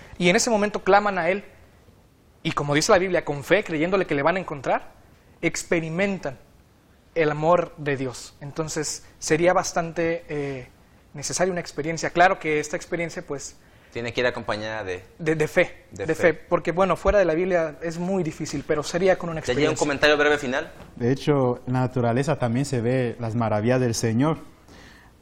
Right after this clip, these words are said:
Speaker 3: En medio de la ro-, de las espinas, de los espinos, hay rosas.
Speaker 2: Ah.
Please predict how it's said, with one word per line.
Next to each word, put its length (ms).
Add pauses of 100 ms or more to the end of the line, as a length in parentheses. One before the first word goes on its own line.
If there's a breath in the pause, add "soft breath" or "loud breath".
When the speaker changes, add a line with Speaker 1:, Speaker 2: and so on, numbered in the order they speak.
(420)
Speaker 3:
En 180
medio 240
de 80
la 180
ro-, 220
de 160
las 180
espinas, 500
de 120
los 160
espinos, 600 (420)
hay 220
rosas. 600
Speaker 2:
Ah. 340